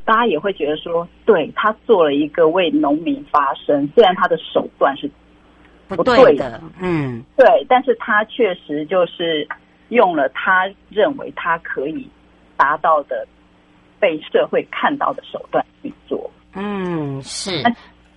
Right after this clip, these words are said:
Speaker 1: 对，然后还有一个，其实大家可能不太记得，那是一个在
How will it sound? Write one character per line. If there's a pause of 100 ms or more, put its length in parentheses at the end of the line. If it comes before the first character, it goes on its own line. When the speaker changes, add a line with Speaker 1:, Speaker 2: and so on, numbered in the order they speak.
Speaker 1:
对， (280)
然
后
还
有
一
个，
其
实 (180)
大
家
可
能
不 (100)
太
记
得，
那
是
一
个
在